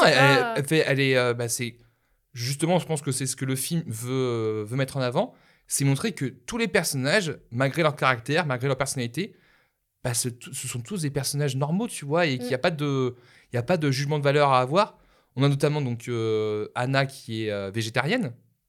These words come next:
Speaker 1: Oui.
Speaker 2: Donc là, pareil, tu vois, on parle de régime alimentaire, euh, différent et tout. On a aussi, bon, il y en a une qui est un petit peu moquée, euh,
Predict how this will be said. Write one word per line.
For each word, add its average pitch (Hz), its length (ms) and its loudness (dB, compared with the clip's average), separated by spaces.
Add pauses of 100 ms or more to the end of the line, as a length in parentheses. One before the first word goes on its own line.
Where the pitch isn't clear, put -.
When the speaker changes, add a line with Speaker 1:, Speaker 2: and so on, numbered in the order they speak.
(180)
Speaker 1:
Oui. 226 180 -4
Speaker 2:
Donc 113 140 -2
là, 117 80 4
pareil, 175 260 8
tu 214 140 -10
vois, 170 100 2
on 147 100 2
parle 135 220 2
de 120 80 -4
régime 127 320 2
alimentaire, 139 640 2
euh, 117 260 4
différent 127 560 -2
et 120 80 -2
tout. 196 300 -4
On - 20 -2
a 127 140 0
aussi, 123 240 -4
bon, 120 100 -6
il 120 40 2
y - 20 2
en 123 80 0
a 131 100 -4
une 156 140 2
qui 139 140 -8
est - 40 -2
un 127 40 -2
petit 131 120 -10
peu 127 140 -8
moquée, 127 440 -4
euh, 107 360 -2